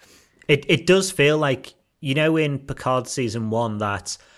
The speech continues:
we're gonna contact some, um, squiggly alien, um, androids, and, and they're gonna come and kill all, um, uh, you know, human life or whatever,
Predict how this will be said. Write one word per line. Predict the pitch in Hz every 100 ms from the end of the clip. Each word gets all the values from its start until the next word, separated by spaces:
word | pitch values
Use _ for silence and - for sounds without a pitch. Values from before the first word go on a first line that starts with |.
| _ -
we're | 127
gonna | 135 123 110 101
contact | - 120 120 - 110 -
some, | - - 104 98 92 92 -
um, | 104 101 101 101 101 98 95 - _ _
squiggly | - - 127 127 127 120 120 127
alien, | 131 127 117 110 107 104 107
um, | 110 104 104 107 -
androids, | 123 113 107 104 95 90 - - - _ _
and, | - 101 98 98 -
and | 104
they're | 107
gonna | 107 104
come | 95 131 123
and | 104 101
kill | 117 113
all, | 120 127 127 117 110 - - - _ _
um, | - 101 101 98 98 98 95 95 - _ _ _ _ _
uh, | 135 95 98
you | - - 135
know, | 101 95 - _ _ 175
human | 165 - 127 120 113
life | 113 110 - 113
or | 101 95
whatever, | 107 101 98 98 90